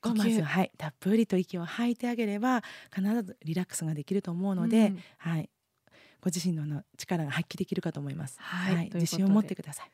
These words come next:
Speaker 2: はい。
Speaker 1: はい。
Speaker 2: ぜひぜひ、またね、あの、お家でもちょっとやってみて、
Speaker 1: はい。
Speaker 2: 本番でもね、やってみてください。さて、えー、ヨガスタジオユニオン。スタジオは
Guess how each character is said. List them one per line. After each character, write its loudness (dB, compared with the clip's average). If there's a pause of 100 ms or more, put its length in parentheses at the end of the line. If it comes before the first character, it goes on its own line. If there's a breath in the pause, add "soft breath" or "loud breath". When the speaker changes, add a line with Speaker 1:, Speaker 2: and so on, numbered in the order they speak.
(180)
Speaker 2:
は -12
い。 -12
Speaker 1:
は -2
い。 -2 (100)
Speaker 2:
ぜ -8
ひ -10
ぜ -6
ひ、 -10
ま -10
た -10
ね、 -4
あ -2
の、 -4
お -2
家 -8
で -4
も -4
ち -10
ょ -10
っ -14
と -10
や -10
っ -20
て -10
み -4
て、 -16 (140 loud breath)
Speaker 1:
は -8
い。 -8
Speaker 2:
本 -6
番 -8
で -6
も -6
ね、 2
や 2
っ -4
て -6
み 0
て -6
く -6
だ -8
さ 0
い。 0 (720 loud breath)
さ 0
て、 2 (280)
え 2
ー、 2
ヨ 2
ガ 4
ス -6
タ 0
ジ 0
オ 4
ユ 4
ニ 4
オ 0
ン。 -4 (220 soft breath)
ス -10
タ 4
ジ 0
オ 2
は 0